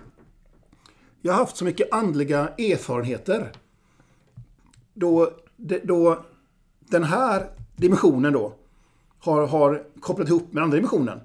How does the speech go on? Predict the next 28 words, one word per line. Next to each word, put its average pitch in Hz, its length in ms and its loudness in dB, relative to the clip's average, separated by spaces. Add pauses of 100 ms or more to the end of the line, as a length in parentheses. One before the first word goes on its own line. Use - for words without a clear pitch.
(640)
Så - 140 -4
att 180 160 -8
jag 175 160 4
har 208 80 2
haft 202 200 -2
många 196 140 -2
erfarenheter 170 400 0
personligen 160 600 0 (480)
som 185 180 -6
gör 151 180 2
att - 380 -4 (140)
för 196 100 -4
mig 160 240 0
är 196 160 0
det 175 180 2
en 160 240 0 (1000)
lika 208 760 -2
konkret 147 560 -2
som 170 120 -4
det 165 60 -2
här 143 140 0
bordet 160 260 -2
är 135 40 0
framför 165 300 -4
mig 127 400 -4
i 139 80 -4
trä 214 400 2
nu. 107 240 -6